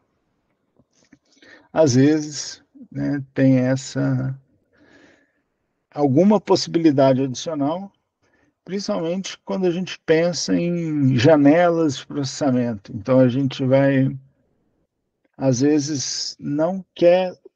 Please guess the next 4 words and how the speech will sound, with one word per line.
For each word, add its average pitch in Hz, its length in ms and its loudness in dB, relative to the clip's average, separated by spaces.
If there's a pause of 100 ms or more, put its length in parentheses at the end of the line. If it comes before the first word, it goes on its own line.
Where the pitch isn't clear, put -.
processar 160 520 -4 (180)
todos 180 600 2
os 131 160 -12
dados, 120 680 -6